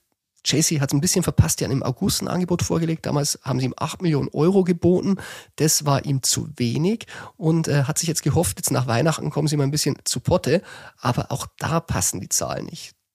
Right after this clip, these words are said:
Toni, der schwärmt immer noch von so zwölf Millionen Jahresgehalt.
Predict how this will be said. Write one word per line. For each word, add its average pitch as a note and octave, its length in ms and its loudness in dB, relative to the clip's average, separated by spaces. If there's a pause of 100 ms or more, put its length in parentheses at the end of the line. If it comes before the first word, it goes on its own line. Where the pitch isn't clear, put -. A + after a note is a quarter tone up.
(120)
Toni, G#3+ 460 2 (240)
der E3+ 420 -2
schwärmt - 600 -6
immer E3+ 120 -2
noch D3+ 140 0
von C3 200 -4
so G#2 280 -4
zwölf E3+ 680 0 (120)
Millionen C3 880 -2
Jahresgehalt. E3 1000 0